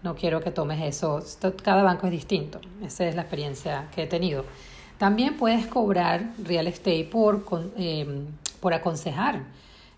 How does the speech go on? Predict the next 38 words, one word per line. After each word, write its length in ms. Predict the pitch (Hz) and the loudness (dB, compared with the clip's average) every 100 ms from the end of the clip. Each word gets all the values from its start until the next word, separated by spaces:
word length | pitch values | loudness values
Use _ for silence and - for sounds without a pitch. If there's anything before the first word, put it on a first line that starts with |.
| - | -4
eh, 560 | 170 165 156 147 147 147 | 0 0 0 -2 -4 -2
proyectos 880 | - 151 196 - - 165 147 147 | -2 4 2 2 0 0 0 -2
o 300 | 170 151 147 | -4 -2 -2
new 200 | 156 190 | 2 4
builders 640 | 196 202 214 160 147 143 156 | 6 6 6 2 0 0 -2
o 40 | |
alguien 180 | 156 180 | -2 -2
que 100 | 190 | -2
viene 180 | 165 170 | -2 -2
a 40 | |
la 100 | 165 | -4
zona, 580 | 160 196 190 165 151 151 - - - | 2 6 6 6 0 -4 -14 -20 -4
inversionistas, 840 | 196 185 165 - 156 185 190 - - | 2 4 2 0 0 2 2 0 0
corporaciones, 880 | 185 160 170 156 - 196 175 151 156 | 0 0 0 -2 2 4 4 2 -4
y 100 | 156 | -4
ya 100 | 151 | -4
estamos 320 | - 175 170 | -4 -2 -2
hablando 340 | 165 151 165 | -2 -2 0
de 100 | 180 | -2
otro 180 | 151 190 | 0 0
nivel, 400 | 247 202 196 196 | 0 2 0 -2
pero 340 | 262 262 277 285 - - - - | -2 0 0 -4 -12 -20 -20 -6
si 140 | 202 | -4
tienes 260 | 190 160 185 | -2 0 -2
el 80 | |
conocimiento 680 | 190 175 165 196 220 220 202 | 0 -4 0 2 2 2 -2
y 40 | |
manejas 320 | 165 151 156 175 | -4 -2 -2 -2
el 60 | |
mercado 680 | 170 156 214 196 170 151 - | -2 -2 4 6 4 2 -4
y 200 | 196 160 | -6 -6
tanto 280 | 151 160 156 | -4 -4 -2
la 100 | 147 | -4
economía 500 | 147 151 156 190 202 | -2 -2 2 4 4
también, 440 | 226 233 202 233 - | 4 4 6 4 2
puedes, 460 | 202 190 208 - - | 2 2 0 -6 -6
eh, 240 | 185 165 | -6 -2
dar 300 | 160 151 165 | 0 -2 -2